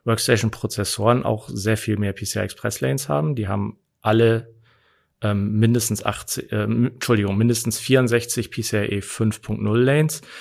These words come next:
ähm, binden auch häufig, ähm, mehrere X sechzehn Steckplätze an, sprich, ähm, nicht nur einen oder zwei wie bei Desktop-Boards, sondern drei, vier, fünf.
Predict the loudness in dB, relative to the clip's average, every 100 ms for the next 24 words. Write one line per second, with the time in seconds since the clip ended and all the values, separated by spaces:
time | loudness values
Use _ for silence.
0 | -18 -18 -20 _ 0 4 4 2 -4 _
1 | _ 0 2 2 2 0 0 0 4 6
2 | 6 2 0 -4 -2 2 4 4 2 0
3 | 2 4 4 2 2 4 4 4 0 -12
4 | -6 -4 0 0 0 -2 -2 0 -4 -2
5 | -2 -2 0 2 2 2 -2 -16 -20 -14
6 | -14 0 0 0 -2 0 2 2 0 -2
7 | -2 -2 0 2 2 0 -2 -2 2 2
8 | 2 -2 -4 -4 -4 0 0 0 -2 -2
9 | -2 0 0 0 -4 -6 -2 0 0 -2